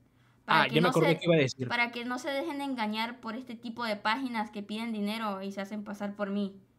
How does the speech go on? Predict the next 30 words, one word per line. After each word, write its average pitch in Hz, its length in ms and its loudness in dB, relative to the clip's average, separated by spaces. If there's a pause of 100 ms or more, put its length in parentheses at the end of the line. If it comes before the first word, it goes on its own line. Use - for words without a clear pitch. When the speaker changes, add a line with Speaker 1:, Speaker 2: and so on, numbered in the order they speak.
(260)
Speaker 1:
Porque 220 220 -6
hay 247 80 -6
gente 269 240 0
Speaker 2:
Ahí 170 60 6
Speaker 1:
que 165 80 0
Speaker 2:
está, 165 120 6
Speaker 1:
sí - 60 6
se - 140 0
Speaker 2:
Roque. 294 100 -2
Speaker 1:
lo 262 60 0
va - 80 -2
a 254 60 -6
creer. 240 520 -6
Hay, 240 180 -6
de 233 140 -8
hecho, 262 180 -6
hay 269 80 -2
gente 285 200 -6
en 285 60 -4
los 262 100 -4
comentarios 233 480 -4
que 254 80 -10
dicen 247 280 -8
que 214 120 -10
soy 220 240 -8
yo 214 260 -4
y 202 80 -8
se 202 120 -10
lo 190 120 -8
creen. 196 280 -8